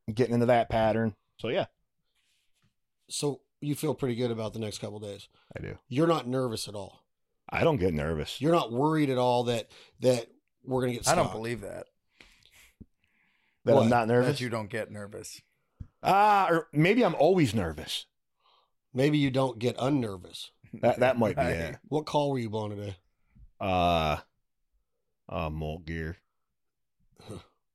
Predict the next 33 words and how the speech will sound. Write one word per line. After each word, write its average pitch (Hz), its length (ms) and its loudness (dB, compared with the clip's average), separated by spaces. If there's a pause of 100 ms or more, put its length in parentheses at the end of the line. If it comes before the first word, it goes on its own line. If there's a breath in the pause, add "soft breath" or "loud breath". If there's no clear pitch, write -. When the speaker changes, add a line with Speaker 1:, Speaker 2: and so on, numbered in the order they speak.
Speaker 1:
I'm 73 140 -10
sorry. - 320 -12 (760)
Speaker 2:
I 117 60 -12
like 101 240 -10 (240)
Scott 110 300 -10
Trying 101 260 -8
does 98 160 -12
good 98 200 -14
work. 101 220 -18 (240)
Speaker 1:
Yeah. 113 200 -8 (1120)
Speaker 2:
I'm 120 80 -16
gonna 104 120 -12
give 101 120 -12
you 101 80 -12
another 101 220 -12
one 101 180 -16
someday. 107 440 -18 (500)
You 131 80 -6
look 131 120 -6
good 123 160 -2
in 104 100 -8
banded. 107 320 -6
Joel 113 180 -8
made 113 120 -8
a 101 60 -10
couple 101 260 -16
comments. 104 460 -12 (200 soft breath)
Speaking 170 380 -2
of 104 60 -6
Joel, 104 200 -10
Nick 104 200 -12
McNamara, 107 520 -12 (560)
um, 127 380 -6